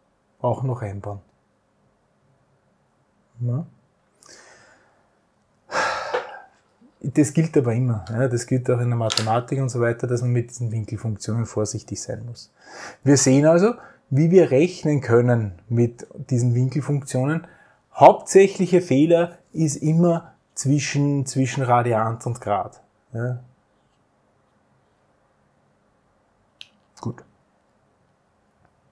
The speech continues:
Winkelfunktionen. Trigonometrie in Excel.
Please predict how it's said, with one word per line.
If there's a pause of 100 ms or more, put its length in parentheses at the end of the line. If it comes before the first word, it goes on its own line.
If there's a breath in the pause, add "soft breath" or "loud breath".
(960 loud breath)
Winkelfunktionen. (440)
Trigonometrie
in
Excel.